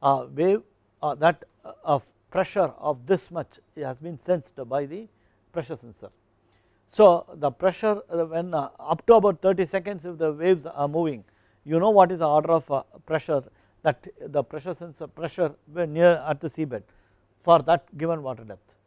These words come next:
Okay. So, you know what should be the maximum pressure for a given water depth, but if it exceeds that pressure,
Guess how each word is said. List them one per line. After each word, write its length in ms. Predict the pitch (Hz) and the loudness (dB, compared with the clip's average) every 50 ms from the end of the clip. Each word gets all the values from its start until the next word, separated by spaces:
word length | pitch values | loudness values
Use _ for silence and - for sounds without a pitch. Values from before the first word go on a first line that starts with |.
| _ _ _ _ _ _ _ _ - | _ _ _ _ _ _ _ _ -18
Okay. 260 | 139 120 - 185 190 - _ _ _ _ _ _ _ _ | -18 -16 -16 -16 -18 -18 _ _ _ _ _ _ _ _
So, 140 | - 190 | 2 4
you 200 | 185 165 170 180 | 4 4 4 0
know 160 | 180 185 208 202 | 0 0 -2 0
what 280 | 170 170 170 151 _ - | 4 2 2 2 _ -6
should 180 | 202 190 151 | -6 -6 -4
be 140 | 143 170 175 | -4 -4 -6
the 180 | 143 139 147 151 | -6 -8 -14 -14
maximum 460 | 147 139 139 - - 180 175 156 120 | -14 -16 -16 -16 -16 -16 -16 -16 -16
pressure 320 | - - 135 - - 117 98 _ _ _ _ - | -16 -18 -18 -18 -18 -20 -20 _ _ _ _ -6
for 200 | 143 143 139 147 | -4 -4 -4 -4
a 60 | 151 | -8
given 280 | 135 127 147 156 151 127 | -10 -14 -16 -16 -16 -18
water 220 | 113 110 113 110 | -20 -20 -20 -20
depth, 240 | 107 104 _ _ _ _ _ _ _ _ _ _ _ _ _ _ - | -20 -20 _ _ _ _ _ _ _ _ _ _ _ _ _ _ 2
but 180 | 165 180 165 - - | 2 2 2 2 -2
if 220 | 196 196 170 - | -6 -6 -4 -4
it 160 | 202 165 - - | -10 -10 -8 -4
exceeds 460 | 170 170 - - - 247 220 - - | -4 -4 -4 -4 -6 -6 -6 -6 -8
that 240 | - - 175 160 - _ _ _ _ _ _ _ _ _ | -4 -2 -2 -2 -2 _ _ _ _ _ _ _ _ _
pressure, 380 | - 170 165 - - 170 147 | -8 -8 -8 -6 -6 -8 -8